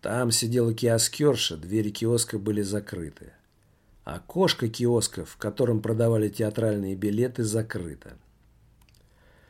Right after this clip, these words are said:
Свет, который горел изнутри, делал киоск похожим на большой квадратный фонарь, неизвестно кем и для чего установленный на краю тёмной площади.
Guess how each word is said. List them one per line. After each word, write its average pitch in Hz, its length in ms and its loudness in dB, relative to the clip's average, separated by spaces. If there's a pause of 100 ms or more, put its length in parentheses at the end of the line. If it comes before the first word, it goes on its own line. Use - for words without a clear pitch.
(240)
Свет, 165 580 4
который 127 420 4
горел 131 420 6
изнутри, 123 500 2
делал 127 340 4
киоск 143 400 2
похожим 127 540 2
на 117 60 4
большой 120 460 4
квадратный 127 600 2
фонарь, 120 580 0 (560)
неизвестно 113 720 2
кем 147 320 2
и 117 40 2
для 117 200 2
чего 127 400 4
установленный 120 840 4
на 110 140 2
краю 107 380 2
тёмной 107 380 0
площади. 87 680 -8